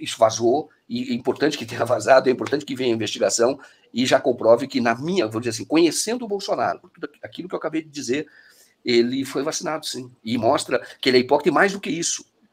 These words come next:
a intenção dele é genocida, porque o discurso da vacina tinha eco no grupo dele.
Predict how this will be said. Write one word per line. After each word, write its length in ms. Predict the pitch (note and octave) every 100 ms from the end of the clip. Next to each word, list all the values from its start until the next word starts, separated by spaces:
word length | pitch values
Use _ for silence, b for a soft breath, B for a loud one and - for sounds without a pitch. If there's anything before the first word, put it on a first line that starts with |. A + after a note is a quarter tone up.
| _ _ _ _ -
a 80 | B2
intenção 380 | B2+ A#2+ F3 F#3
dele 160 | E3
é 20 |
genocida, 560 | D#3+ F3+ F3+ - F3+ -
porque 180 | G2+ C#3+
o 60 |
discurso 400 | C#3 - A3+ -
da 60 | A#2+
vacina 420 | G#2+ - F#3 D#3
tinha 240 | A2+ E3 D#3
eco 400 | D#3+ - - - _ _
no 120 | C#3
grupo 320 | C#3 A3+ - A2
dele. 280 | D#2+ -